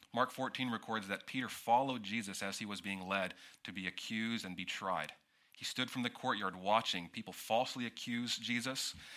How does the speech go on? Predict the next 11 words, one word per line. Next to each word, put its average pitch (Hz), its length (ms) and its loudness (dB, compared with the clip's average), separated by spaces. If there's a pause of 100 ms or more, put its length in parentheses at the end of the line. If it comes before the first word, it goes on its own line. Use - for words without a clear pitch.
spit - 640 8
and 107 140 2
mock 113 440 10
Jesus, 127 500 4 (240)
and 101 140 -2
Jesus, 117 360 -2 (1000)
he 104 120 -10
responded, 98 520 -2 (640)
not - 120 -8
by - 120 -2
cursing, 127 540 -8